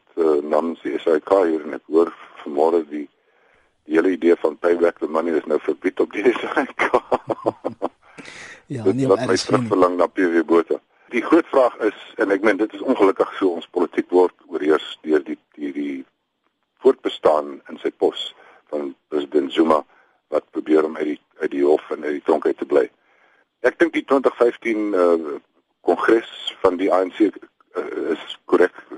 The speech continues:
Speaker 1: soos, uh, Theo sê, dit is baie belangrik. Die groot vraag vir my is, en ek wil in die volgende dae 'n bietjie 'n paar gesprekke voer met mense wat weet, dink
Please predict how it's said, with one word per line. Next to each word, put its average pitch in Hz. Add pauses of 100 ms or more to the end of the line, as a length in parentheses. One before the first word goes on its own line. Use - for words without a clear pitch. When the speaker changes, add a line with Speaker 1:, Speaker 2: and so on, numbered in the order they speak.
(180)
Speaker 1:
soos, -
uh, 80
Theo 87
sê, 110
dit 87 (520)
is - (160)
baie 104
belangrik. - (400)
Die -
groot 208
vraag 165 (260)
vir 110
my 98 (240)
is, - (1000)
en 101
ek -
wil 101
in 95
die 87
volgende 110
dae 82
'n -
bietjie -
'n -
paar 80
gesprekke - (100)
voer 82
met 82
mense 76
wat 73
weet, - (760)
dink -